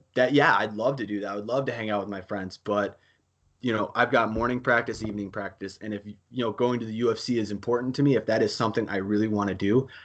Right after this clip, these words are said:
I have to stay as disciplined as I can, and I need to go to those and schedule that time in. My classes are all, like, I have a, I have a schedule sheet and, like, a to-do list, and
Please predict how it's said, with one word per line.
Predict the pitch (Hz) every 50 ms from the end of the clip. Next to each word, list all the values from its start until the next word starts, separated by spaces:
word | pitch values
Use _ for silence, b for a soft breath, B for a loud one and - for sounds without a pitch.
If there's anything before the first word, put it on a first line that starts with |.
| B B B B -
I | 113 120
have | 123 127 127
to | - 110
stay | - - 120 117 110 104
as | - 107 98 92 _ _ _
disciplined | - 123 113 - 151 139 139 - 131 127 120
as | 110 107
I | 113 104
can, | 101 - - 101 101 104 110 - 151 143 - _ _ _ _ _ _ -
and | - 110
I | 104 104
need | 107 107 101
to | 95 101
go | 95 127 131 139 135
to | 127
those | 113 110 107 104 101
and | - 110 101
schedule | - - - - 110 107 110 110 101
that | 95 95 95 -
time | - - 117 123 123 110 101
in. | 98 95 95 95 _ _
My | - 104 101
classes | - - 123 127 131 131 - 156 139 -
are | - 123 120
all, | 117 107
like, | 104 110 -
I | - 131 147
have | 160 143
a, | - - -
I | - 147
have | 165 151
a | 110
schedule | - - - 131 131 120 123 107 92
sheet | - - 104 95 82 - _ _ _ _ _ _ _ _ _ _ - -
and, | 117 113
like, | 117 107
a | 104 101 95 95 _
to-do | - - 98 95 - 127 123 123 120
list, | 104 95 95 95 - -
and | 101 95